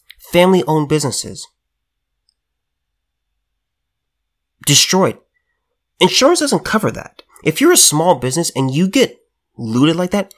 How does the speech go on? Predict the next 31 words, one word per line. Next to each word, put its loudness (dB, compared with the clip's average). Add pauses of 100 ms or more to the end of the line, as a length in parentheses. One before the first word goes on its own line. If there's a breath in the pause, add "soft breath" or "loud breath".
(180 soft breath)
you're, 0 (400)
you've, 0 (120)
you've, 0
you 0
have -6
gone -2
belly -2
up -6 (160 loud breath)
in -6
less -2
than -6
a -6
minute. -10 (1300)
At -4
no 2
fault -2
of -6
your -2
own. -8 (360)
Unless 0
you, -4
unless -4
you -8
say, -6
"Well, -6
you, -10
you're -12
here -6
in -10
California." -12 (1800)
Places -2